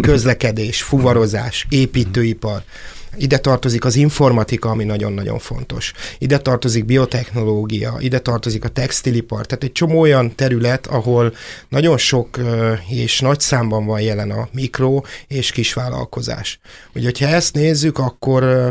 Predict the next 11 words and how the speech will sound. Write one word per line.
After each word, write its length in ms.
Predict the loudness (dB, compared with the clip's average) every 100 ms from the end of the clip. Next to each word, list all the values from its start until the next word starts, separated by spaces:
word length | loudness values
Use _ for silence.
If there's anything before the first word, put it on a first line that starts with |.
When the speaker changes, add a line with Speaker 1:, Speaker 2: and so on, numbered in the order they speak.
| -2
Speaker 2:
több 120 | 0
mint 120 | 0
másfél 360 | 0 0 0 2
millió 200 | 2 2
munkavállaló 680 | 0 0 0 2 2 0 0
ebben 340 | -2 0 0
a, 100 | 0 -2 -4 -12 -8
a, 280 | -6 -6 -10 -10 -10
a 60 |
kategóriában 800 | -6 -4 -4 -2 -2 -2 -2 -2
dolgozik. 560 | 0 0 0 -4 -8